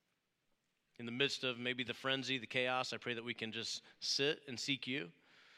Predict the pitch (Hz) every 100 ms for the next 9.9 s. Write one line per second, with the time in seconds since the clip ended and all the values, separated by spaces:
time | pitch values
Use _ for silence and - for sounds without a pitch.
0 | - - - - _ _ _ _ _ _
1 | _ - 123 117 123 160 175 135 120 117
2 | 117 117 98 131 156 - 107 104 - 113
3 | 110 113 113 113 123 123 110 104 104 131
4 | 120 113 127 113 104 95 120 117 107 101
5 | 101 98 - 127 117 92 87 95 _ _
6 | - 117 156 147 135 123 123 123 - _
7 | _ _ _ 127 123 - 147 127 123 117
8 | 113 113 110 113 101 117 123 113 - 104
9 | 95 - - - _ _ - 107 -